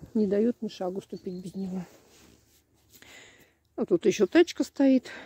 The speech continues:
С инструментами надо всё убирать. Вот, и хочу показать ещё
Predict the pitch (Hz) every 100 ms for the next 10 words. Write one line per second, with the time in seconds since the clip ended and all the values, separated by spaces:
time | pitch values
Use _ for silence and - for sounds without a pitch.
0 | - - - - _ _ _ - 247 -
1 | 254 233 226 220 220 214 202 - 226 208
2 | 202 202 202 _ _ _ _ _ _ _
3 | _ _ _ _ 196 196 185 220 - 208
4 | - 254 233 202 202 214 - - - 214